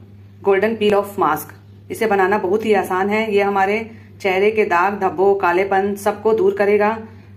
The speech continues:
और चेहरे को एकदम golden look देगा। इसके लिए मैंने आलू को grate करके उसका रस निकाल लिया है, उसका juice। अब उसमें मैं डाल रही हूँ थोड़ी सी हल्दी। ये देखिए, थोड़ी सी हल्दी डाल रही हूँ। अब मैंने इसके लिए लिया है एवर यूथ का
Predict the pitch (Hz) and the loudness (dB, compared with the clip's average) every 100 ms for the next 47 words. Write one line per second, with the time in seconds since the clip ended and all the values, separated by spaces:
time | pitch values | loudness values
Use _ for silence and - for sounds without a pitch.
0 | - 190 190 190 214 208 190 208 185 180 | -6 -2 0 0 0 0 0 -2 0 0
1 | 202 202 196 165 170 156 156 - 180 - | 0 0 -2 -4 -4 -4 -4 -8 -10 -4
2 | 208 214 208 196 208 226 - - - 185 | 0 2 0 -2 -2 -4 -10 -18 -8 -2
3 | 185 226 220 180 190 214 214 202 196 214 | 0 0 2 2 2 2 0 -2 0 -2
4 | 226 - - 190 - 220 262 - - - | -2 -12 -16 -12 -4 -2 -2 -6 -16 -20
5 | - - 180 196 214 202 190 170 196 196 | -20 -14 -4 -2 0 -2 -2 0 2 2
6 | 202 220 220 - 202 202 - - - 214 | 2 -2 -4 -6 -6 -8 -20 -10 -4 -2
7 | 220 190 202 202 208 196 170 185 202 208 | -2 -2 -2 -2 -2 0 0 0 -2 -2
8 | 240 - - - - 190 196 208 185 165 | -4 -8 -16 -10 -2 0 0 0 -2 -2
9 | 208 254 - - - - - - - 175 | -2 -2 -6 -18 -20 -20 -20 -20 -8 -6
10 | 151 139 156 151 180 185 190 175 190 202 | -4 -8 -12 -6 -4 -2 -2 0 0 2
11 | 190 196 202 214 220 - - - - 196 | 0 0 -2 -2 -6 -12 -20 -12 -6 -2
12 | 202 208 196 214 208 208 196 202 202 214 | 0 0 0 0 2 2 2 2 2 0
13 | 220 180 190 208 208 208 208 214 | -2 -2 0 2 2 0 0 -2